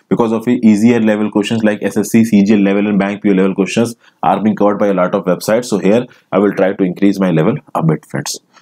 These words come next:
So this is presented by me, Harshit Dwivedi, friends. If you want to follow me, the link of my Instagram profile is given in the description box below.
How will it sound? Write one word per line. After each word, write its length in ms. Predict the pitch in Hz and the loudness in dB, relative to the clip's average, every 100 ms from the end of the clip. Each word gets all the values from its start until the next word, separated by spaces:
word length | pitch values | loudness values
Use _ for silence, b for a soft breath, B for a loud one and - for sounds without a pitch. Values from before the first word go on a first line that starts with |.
| b | b
So 100 | 113 | -2
this 160 | 107 139 | -2 -2
is 100 | 131 | 0
presented 420 | 117 113 120 110 | 0 2 0 0
by 140 | 104 | 0
me, 180 | 101 120 | 0 0
Harshit 300 | 117 113 117 | 0 0 2
Dwivedi, 300 | 107 107 120 | 4 2 2
friends. 300 | 131 156 - b b b | 0 -2 -4 b b b
If 120 | 110 | 0
you 120 | 120 110 | 2 2
want 180 | 110 | 0
to 60 | 113 | -2
follow 280 | 107 98 104 | 0 2 2
me, 240 | 123 170 _ _ - | 0 -2 _ _ -4
the 100 | 101 | 0
link 300 | 95 123 135 - | 2 2 0 -2
of 180 | 104 - | -2 0
my 140 | 110 | -2
Instagram 640 | 101 104 - 117 107 107 98 | 0 -2 0 -2 0 -2 -2
profile 420 | 95 104 117 - | -2 -2 -4 -2
is 140 | 101 | -4
given 240 | 90 98 104 | 0 2 2
in 80 | |
the 60 | 98 | 2
description 440 | 95 - 95 107 | 0 -2 -2 0
box 200 | 101 98 | 0 0
below. 280 | 98 98 143 | 0 0 -2